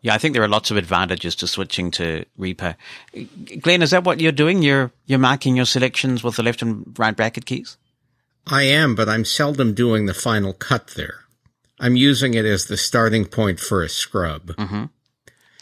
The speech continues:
Speaker 2: And typically I'll mark it and play from that location. And if it seems weird, try to mark it again. If it's a fair distance away, if it's close, I'll just use the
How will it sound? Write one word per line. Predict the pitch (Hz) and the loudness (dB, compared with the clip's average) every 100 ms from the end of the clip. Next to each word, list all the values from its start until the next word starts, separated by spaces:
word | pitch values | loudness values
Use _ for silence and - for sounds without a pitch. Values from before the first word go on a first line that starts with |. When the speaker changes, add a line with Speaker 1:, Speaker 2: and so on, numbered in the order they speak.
| _ - | _ -4
Speaker 2:
And | 110 98 101 - | -2 -2 -4 -2
typically | 135 123 123 113 110 104 | -2 -2 -4 0 2 0
I'll | - 107 | 0 0
mark | 101 101 110 - | 0 2 0 2
it | 117 104 - - | 0 0 -4 -2
and | 104 87 90 - | -2 -2 -8 -6
play | 127 113 107 | 0 2 2
from | 101 104 98 | -2 -2 0
that | 95 92 _ - | 0 -2 _ -8
location. | 101 98 - 151 131 135 107 | -4 -2 2 4 4 2 2
And | 101 | 0
if | 90 | -2
it | 101 - | -4 -2
seems | 117 98 87 | 0 0 -2
weird, | 98 107 104 101 | 0 2 2 0
try | - 101 87 | 0 0 0
to | |
mark | 90 90 90 95 | 0 -2 0 -2
it | 82 - | -4 -4
again. | 104 87 98 92 87 87 - - - - | -2 2 2 2 0 -4 -10 -18 -18 -4
If | - - | -2 0
it's | 98 - - - _ - | -2 -4 -10 -12 _ -6
a | 95 | -4
fair | - 117 104 | 2 2 4
distance | 98 87 - 90 - | 2 0 -2 -4 -2
away, | 107 90 87 92 | 0 2 2 2
if | 101 - | 0 -2
it's | - | -8
close, | - - 127 107 - | -6 2 4 4 2
I'll | 95 | -2
just | 87 95 87 - | -2 -4 -4 -4
use | 92 90 78 - | -4 -4 -6 -4
the | 90 85 | -4 -4